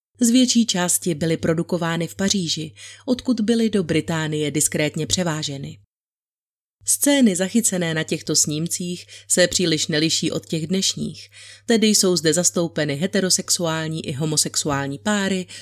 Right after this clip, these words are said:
trojice, čtveřice a více. Rozdíl je patrný pouze v prostředí a především přirozenosti modelek a celkové náladě. Z viktoriánských pornofotek totiž divák musí nutně nabít dojmu, že si to všichni zúčastnění skutečně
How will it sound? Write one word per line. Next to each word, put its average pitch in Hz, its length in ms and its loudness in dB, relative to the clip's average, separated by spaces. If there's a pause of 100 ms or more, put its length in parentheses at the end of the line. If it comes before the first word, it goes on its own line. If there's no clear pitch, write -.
(200)
trojice, 208 680 2 (100)
čtveřice 180 840 0
a 139 200 -8
více. 202 500 -2 (460)
Rozdíl 233 360 4
je 208 100 4
patrný 175 460 0
pouze 170 340 2
v - 80 -8
prostředí 165 720 0
a 247 160 -2
především 247 580 2
přirozenosti 165 680 2
modelek 165 520 0
a 160 100 0
celkové 156 520 0
náladě. 160 520 -4 (1000)
Z 170 100 -2
viktoriánských 190 840 0
pornofotek 214 760 0 (300)
totiž 214 340 2
divák 170 400 2
musí 175 320 0
nutně 175 360 0
nabít 165 320 -2
dojmu, 185 380 0 (400)
že 277 160 4
si 277 140 2
to 254 120 2
všichni 220 380 0
zúčastnění 202 800 0
skutečně 294 640 0